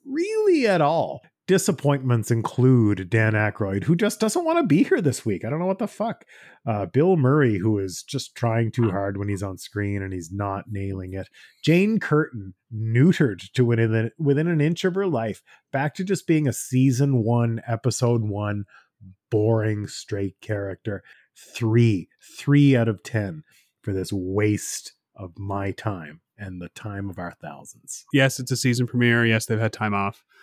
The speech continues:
Speaker 2: Uh, they're kinda blowing the rust off them, um, from being off for so long. Um, but at the same time, I still expect more 'cause they've been doing it for two seasons. So for me, a lot of points are lost to that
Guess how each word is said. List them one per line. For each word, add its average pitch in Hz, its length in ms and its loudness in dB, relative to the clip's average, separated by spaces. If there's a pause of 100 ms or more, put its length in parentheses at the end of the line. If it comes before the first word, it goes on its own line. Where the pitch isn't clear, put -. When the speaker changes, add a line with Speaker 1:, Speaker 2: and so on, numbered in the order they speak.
(180)
Speaker 2:
Uh, 101 280 -4
they're 117 140 0
kinda 110 200 -2
blowing 110 380 4
the 107 80 2
rust 104 280 0
off 101 260 -2
them, 104 500 -6
um, 98 420 -6 (160)
from 104 160 -2
being 104 180 2
off 98 220 -2
for 110 140 -6
so - 180 -8
long. 98 340 -6 (460)
Um, 107 200 -4
but 120 120 0
at 117 80 -2
the 127 80 -2
same 123 220 2
time, 123 180 0
I 123 60 2
still 131 240 0
expect - 360 -4
more 113 400 2
'cause 101 140 -10
they've 98 120 -6
been 95 100 -4
doing 95 200 -2
it 92 100 -8
for 107 100 -6
two 110 160 -4
seasons. 101 720 -4 (260)
So 110 200 -2
for 113 220 -2
me, 107 520 2 (140)
a 139 80 4
lot 135 200 4
of 127 100 2
points 117 300 0
are 104 100 0
lost 98 600 -4
to 95 400 -2 (120)
that 95 240 -6